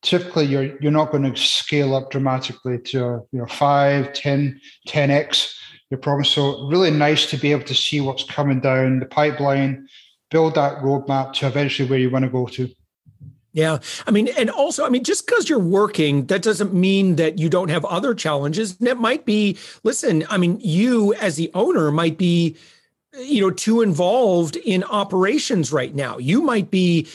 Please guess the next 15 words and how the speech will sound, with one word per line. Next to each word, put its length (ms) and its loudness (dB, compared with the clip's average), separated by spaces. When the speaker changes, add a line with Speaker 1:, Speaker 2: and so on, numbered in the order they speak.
Speaker 2:
having 360 0
to 40 0
go 200 2
out 100 0
and 100 0
spend 400 0
way 220 2
too 140 -2
much 260 0
job 280 0
on 140 2
job 320 0
sites 460 -2
when 160 2
that's 320 -2